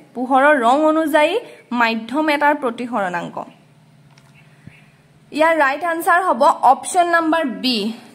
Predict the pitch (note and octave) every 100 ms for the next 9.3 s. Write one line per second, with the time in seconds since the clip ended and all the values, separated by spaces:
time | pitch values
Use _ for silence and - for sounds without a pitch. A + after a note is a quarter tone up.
0 | - C#4 C4+ D#4 D4+ - A#3 G#3 - -
1 | _ _ _ _ - A#3 A#3 A3+ C#4 E4+
2 | F#4 C4 C4 B3+ A3+ A#3+ D4 C#4+ C#4+ D4
3 | D4 D#4 A#3+ C4 B3+ A3+ A3 C4+ C4+ D4
4 | D4+ A3 B3+ C4 B3 B3 B3 C4+ F4+ -
5 | - _ _ _ A3 B3 F4 - - -
6 | C4+ C4 D4+ E4 B3+ A3+ A#3 B3 C4 C#4+
7 | D4 C#4 C#4 A#3+ A#3+ A#3 C4 C4+ C#4+ C4
8 | C#4 A#3+ B3 C4 A#3 B3 G#3 - A#3 B3
9 | A#3 E3+